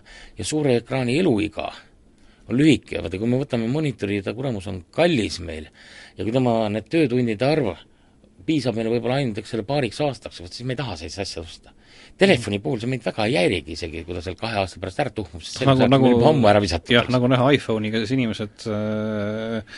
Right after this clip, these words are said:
Speaker 2: on valmis aasta pärast uut telefoni ostma ja siis ma selle nimel sabas, eks ju.
Speaker 1: Jah.
Speaker 2: Et ei
Speaker 1: Nii et, et see on nüüd tehnoloogia, et kui ta nüüd endale jalad alla saab, tema, tema, selle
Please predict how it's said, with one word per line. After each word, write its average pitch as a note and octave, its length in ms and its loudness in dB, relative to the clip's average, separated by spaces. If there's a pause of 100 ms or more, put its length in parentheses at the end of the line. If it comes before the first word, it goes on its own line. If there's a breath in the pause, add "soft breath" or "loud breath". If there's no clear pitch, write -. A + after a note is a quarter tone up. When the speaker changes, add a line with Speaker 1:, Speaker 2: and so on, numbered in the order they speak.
(800 loud breath)
Speaker 2:
on A2+ 460 2
valmis C3 320 6
aasta C#3+ 260 0
pärast B2+ 220 -4
uut E3 160 -2
telefoni A2 380 2
ostma G2+ 280 -4
ja A2+ 60 -6
siis - 240 -8
ma A2+ 60 -4
selle C3+ 160 4
nimel A#2 200 2
sabas, G#2+ 380 2
eks - 220 -8
ju. G2+ 60 -12 (100)
Speaker 1:
Jah. A2+ 200 4 (640 loud breath)
Speaker 2:
Et - 60 -12
ei G#2 280 -8
Speaker 1:
Nii C#3 160 0
et, C3 160 -4 (480 loud breath)
et - 160 -2
see G#3+ 160 6
on F3+ 180 4
nüüd F3 140 -4
tehnoloogia, F3+ 480 0
et D3+ 80 -10
kui F3 120 -6
ta F3 80 0
nüüd D#3+ 160 -2
endale E3 240 -4
jalad G3 240 0
alla E3+ 180 -2
saab, D3 200 -6
tema, F#3 220 -4 (140)
tema, F3+ 240 0 (420)
selle G#2 360 -2